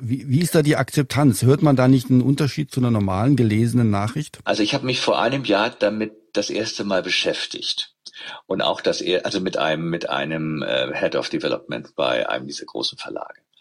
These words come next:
Speaker 2: Und da haben wir uns zusammen diese ersten, diese ersten Möglichkeiten mal angehört. Und wir waren noch nicht ganz überzeugt, weil Sie völlig recht haben, es gab noch etwas Roboterhaftes da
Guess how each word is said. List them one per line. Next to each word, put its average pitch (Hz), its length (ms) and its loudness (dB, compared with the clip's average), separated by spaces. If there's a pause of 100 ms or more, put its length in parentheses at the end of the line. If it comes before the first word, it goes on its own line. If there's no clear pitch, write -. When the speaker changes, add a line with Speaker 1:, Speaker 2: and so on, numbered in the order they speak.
(400)
Speaker 2:
Und 92 420 -2
da 90 120 0
haben 110 160 -2
wir 110 100 0
uns 95 300 -2
zusammen 95 520 0
diese 90 320 -2
ersten, 95 720 -4 (1600)
diese 95 300 0
ersten 107 680 0 (140)
Möglichkeiten 101 840 -2
mal 90 260 0
angehört. - 960 -4 (240)
Und 87 140 -14
wir 87 140 -4
waren 95 240 0
noch 101 200 -2
nicht 101 260 -4
ganz 90 300 0
überzeugt, 78 920 -4
weil 87 200 2
Sie 85 220 -6
völlig 95 460 -4
recht 80 300 -2
haben, 90 360 -2
es - 240 -6
gab 67 340 -4
noch 87 160 -4
etwas - 460 -4
Roboterhaftes - 920 -4
da - 100 -18